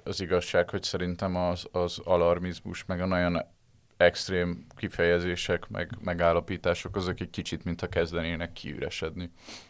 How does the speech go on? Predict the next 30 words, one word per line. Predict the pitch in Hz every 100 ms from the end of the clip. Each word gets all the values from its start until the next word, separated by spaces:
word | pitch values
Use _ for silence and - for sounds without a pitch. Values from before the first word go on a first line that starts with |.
| -
És | - - - - -
emellett | 80 80 82 90 90 -
ott | 80 -
van, | 82 87 80 - - -
hogy | 98 85 82 - _ - -
ugyanaz | 90 90 90
energi-, | 87 92 85 80 -
energetikában | - 98 92 - - 85 87 82 90
ott | 87
tényleg | - 82 82 80 -
lehet | 82 82 80
látni, | - 80 -
hogy | 82 82 - - -
a | - 87 80
fosszilisek | - 80 - 85 78 - 90 - -
felhasználása | 87 85 85 - 87 87 -
az | 85
csökken, | - - 78 - 87
de | 85
hogy | 87
tényleg | - 80 80
nagyon | 80 85
sok | 80 - -
területen | 80 85 82 - 82
még | 87 87
mindig | 82 - 80 - - - - - - -
ugyanott | 85 80 85 82
tartunk, | 82 78 - 85
mint | 82 82
mondjuk | 87 80